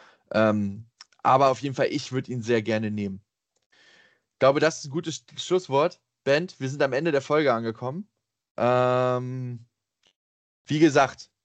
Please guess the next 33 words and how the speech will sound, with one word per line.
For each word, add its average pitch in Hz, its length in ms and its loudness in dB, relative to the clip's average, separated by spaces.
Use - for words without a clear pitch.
vielen 170 260 4
Dank 170 160 2
fürs - 180 -12
Zuhören. 190 560 2
Wenn's 165 220 2
euch 175 140 0
gefallen 160 380 2
hat, 151 140 0
lasst 151 200 -2
gerne 139 220 0
ein 139 40 4
Abo 147 160 -2
da. 143 360 0
Ähm, 123 380 0
schaut 143 240 0
auch 139 80 -6
gerne 143 260 2
mal 139 200 4
auf, 135 120 -4
bei 131 100 0
unserem 127 260 -4
Insta-Kanal 139 560 -2
vorbei. 131 460 0
Link 127 200 -8
ist 123 120 -12
in 127 40 -8
der 110 80 -4
Folgenbeschreibung. 123 920 -2
Und 127 560 4
ich 135 240 -6
würd 131 180 0
sagen, 139 440 4
Bent, 190 360 0